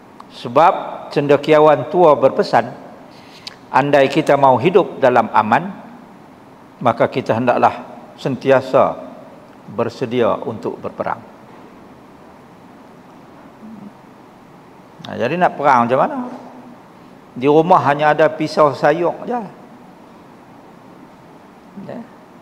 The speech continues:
Ya tak? Ha, ada pisau sayur je. Ada keris, orang tua-tua tinggal, kita pergi tauk dalam sungai. Kononnya keris adalah punca syirik.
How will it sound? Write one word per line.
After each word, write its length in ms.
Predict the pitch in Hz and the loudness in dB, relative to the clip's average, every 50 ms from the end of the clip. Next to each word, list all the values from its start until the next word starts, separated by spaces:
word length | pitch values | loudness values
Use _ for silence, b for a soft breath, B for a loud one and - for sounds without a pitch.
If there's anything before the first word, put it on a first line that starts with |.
| - - - - - - - - - - - - | -20 -20 -20 -20 -20 -20 -20 -20 -20 -20 -10 0
Ya 80 | 147 156 | 2 4
tak? 200 | 147 120 98 - - - - - - - - - - - - - - - - - - - - | 4 4 2 0 -4 -14 -16 -18 -18 -20 -20 -20 -20 -20 -20 -20 -20 -20 -20 -20 -20 -20 -12
Ha, 360 | - 143 156 165 156 143 139 | -8 -4 -2 2 2 2 4
ada 80 | 143 156 143 | 2 2 0
pisau 280 | 156 160 165 165 156 | 0 -2 2 2 2
sayur 440 | 135 160 156 170 175 165 - - - 156 | 4 2 2 2 2 0 -2 -2 -6 -8
je. 80 | 170 - - - - - - - - - - - B B B B B B B B B B | -8 -8 -8 -12 -18 -20 -20 -20 -20 -20 -20 -20 B B B B B B B B B B
Ada 400 | - 120 127 123 123 131 127 123 | 0 0 0 4 4 4 2 2
keris, 640 | - 131 127 165 165 170 170 165 165 165 160 147 143 | 0 -2 2 2 4 4 4 2 2 2 2 2 2
orang 160 | 127 147 143 | 0 0 0
tua-tua 320 | 139 160 143 - 165 151 147 | 0 -2 -2 2 4 2 2
tinggal, 440 | 147 160 156 165 175 175 170 160 143 | 2 -2 -2 0 2 4 4 2 0
kita 240 | 139 123 - 127 113 | -2 -2 -2 -2 -2
pergi 240 | - - 123 113 110 - - - - - - | -2 -4 -6 -6 -6 -10 -18 -20 -20 -20 -10
tauk 320 | - - 139 120 104 92 - | -2 0 0 0 0 -2 -4
dalam 160 | 123 123 123 120 | -2 -2 -4 -4
sungai. 340 | - 175 190 190 165 147 127 107 107 - - - - - - - - - - - - - - - - | -4 -2 0 0 0 0 -2 -8 -14 -20 -20 -20 -20 -20 -20 -20 -20 -20 -20 -20 -20 -20 -20 -20 -8
Kononnya 520 | - 147 139 139 135 135 131 127 127 120 - | 0 0 0 2 2 -2 0 0 -2 -4 -4
keris 360 | - 147 139 151 139 - - | -2 2 2 2 2 2 0
adalah 360 | - 120 113 123 120 123 101 - | -2 -2 0 0 -2 -2 -4 -6
punca 440 | - 139 135 135 127 - 135 127 120 | -8 -8 -8 -8 -6 -4 -2 -2 -2
syirik. 400 | - - 170 175 185 170 - | -2 -4 -6 -4 -6 -6 -10